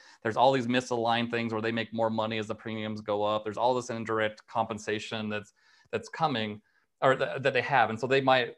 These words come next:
recommend a T P A and they get a dollar per, per script or something going there. They might recommend some, somebody else and get a dollar for that. Why is all this important? I'm telling you this is because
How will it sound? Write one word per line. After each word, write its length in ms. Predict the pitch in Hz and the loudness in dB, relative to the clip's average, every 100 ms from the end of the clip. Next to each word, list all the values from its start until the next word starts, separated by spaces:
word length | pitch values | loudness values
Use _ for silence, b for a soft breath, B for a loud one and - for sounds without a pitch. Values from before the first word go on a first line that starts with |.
| - | -2
recommend 680 | 131 131 123 120 120 120 117 | 0 0 0 0 0 -2 0
a 300 | 110 110 107 | 0 0 -2
T 220 | - 143 | -4 -8
P 200 | 135 123 | -4 0
A 140 | 117 | 2
and 100 | 110 | 0
they 60 | 107 | 0
get 120 | 113 | -2
a 40 | |
dollar 340 | 107 110 113 110 | 2 2 4 2
per, 320 | - 110 107 - _ _ | 0 -4 -4 -10 _ _
per 340 | 113 107 98 - | -4 -2 -6 -12
script 420 | - - 107 104 | -14 -6 -6 -4
or 40 | 104 | -8
something 340 | 110 110 104 | -8 -6 -6
going 260 | 104 101 98 | -6 -6 -6
there. 160 | 98 | -8
They 60 | 95 | -6
might 180 | 110 113 | -6 -4
recommend 460 | 117 117 113 110 | -4 -4 -6 -8
some, 160 | - 110 - _ | -10 -12 -12 _
somebody 340 | - 113 113 | -12 -4 -2
else 200 | 110 107 | -2 -4
and 100 | 107 | -6
get 80 | 107 | -6
a 40 | |
dollar 360 | 101 98 101 98 | -4 -4 -4 -6
for 120 | 107 | -8
that. 180 | 98 92 b b b b | -6 -6 b b b b
Why 480 | - 120 160 180 180 - - | 0 4 6 6 2 -2 -4
is 160 | 139 127 | -4 -2
all 300 | 135 131 139 | 2 2 4
this 160 | 131 131 | 2 -2
important? 380 | 127 123 123 | -2 0 0
I'm 120 | 117 107 | -2 -2
telling 300 | - 151 139 | -2 0 0
you 80 | |
this 200 | 107 104 | 0 -2
is 140 | 113 110 | -4 -8
because 380 | 117 - 123 | -10 -2 -2